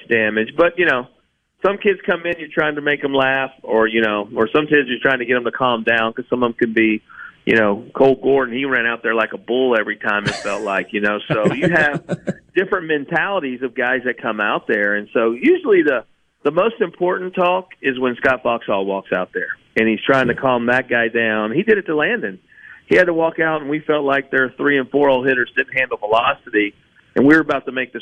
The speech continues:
Speaker 1: switch from Landon to Houston Harding, and we needed two more outs. And, uh, he walked down there, you know, just gave him a breather, talked to, you know, more the pitching stuff,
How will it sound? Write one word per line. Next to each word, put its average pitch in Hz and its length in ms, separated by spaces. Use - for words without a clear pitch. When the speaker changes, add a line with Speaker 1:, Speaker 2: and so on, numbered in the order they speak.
Speaker 1:
switch 131 260
from 107 140
Landon 120 400
to 104 60
Houston 113 380
Harding, 120 420
and 107 80
we 107 100
needed 127 320
two 117 80
more 104 200
outs. 127 260
And, 110 280
uh, 110 100
he 143 120
walked 135 260
down 123 200
there, 117 240
you 120 100
know, 110 80
just 110 160
gave 139 160
him 135 80
a 131 40
breather, 123 580
talked 127 300
to, 110 140
you 139 180
know, 113 100
more 120 480
the - 80
pitching 143 500
stuff, 107 320